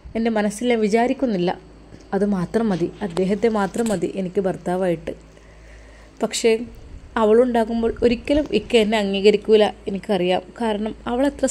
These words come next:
smartness എനിക്കില്ലല്ലോ, അതുകൊണ്ടായിരിക്കും. അവളാണെങ്കിൽ പുറത്തേക്കൊക്കെ ഒറ്റയ്ക്ക് പോകുന്ന ശീലക്കാരി.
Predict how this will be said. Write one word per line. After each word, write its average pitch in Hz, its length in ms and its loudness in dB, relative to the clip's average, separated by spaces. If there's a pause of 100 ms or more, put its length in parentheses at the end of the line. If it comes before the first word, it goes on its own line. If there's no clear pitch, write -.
smartness 214 600 -2
എനിക്കില്ലല്ലോ, 202 560 2 (360)
അതുകൊണ്ടായിരിക്കും. 233 760 0 (840)
അവളാണെങ്കിൽ 208 500 2 (240)
പുറത്തേക്കൊക്കെ 202 580 -2 (140)
ഒറ്റയ്ക്ക് 214 400 0
പോകുന്ന 190 340 -2 (760)
ശീലക്കാരി. 190 600 2